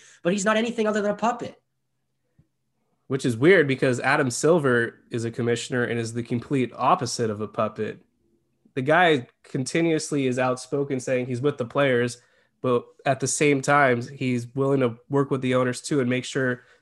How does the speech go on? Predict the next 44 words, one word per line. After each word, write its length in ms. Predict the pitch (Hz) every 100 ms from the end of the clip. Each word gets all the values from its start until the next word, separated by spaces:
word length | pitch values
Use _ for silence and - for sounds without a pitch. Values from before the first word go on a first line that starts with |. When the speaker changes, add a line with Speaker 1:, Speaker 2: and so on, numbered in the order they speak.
| _ -
Speaker 2:
both 260 | 143 143
sides 340 | - 143 127 123
come 220 | - 170
to 120 | 143
a 60 | 117
fair 280 | - 120 113
agreement. 460 | 113 113 113 107 -
When 140 | 127
you 60 | 127
got 260 | 131 113 - _ _ _
Rob 260 | 131 151 131
Manfred, 600 | 143 156 151 131 123 127
who 380 | 135 127 117 - _ _ _ _
essentially 600 | 151 - 175 - 143 120 - _ _ _
kind 160 | - 156
of 80 | 123
denounces 880 | 135 120 131 165 - 131 120 - - _
the 100 | -
players 440 | 127 135 131 131 131
and 260 | 120 123 -
views 220 | 131 139
them 120 | 139
more 200 | 127 131
as, 140 | 127 127
like, 280 | 123 117 - _ _ -
commodity, 800 | 120 131 160 139 120 117 120 _ _ _
and 140 | - 131
this 160 | 127
is 60 | 127
the 80 | 120
same 240 | 143 127
asshole 400 | 123 131 - 123
who 80 | 123
said 320 | - 127 120
the 60 | 120
World 220 | 127 120
Series 260 | 135 123 -
trophy 280 | 127 120 120
is 80 |
just 160 | 120 120
a 40 |
piece 300 | 120 139 127
of 60 | 120
metal. 200 | 131 120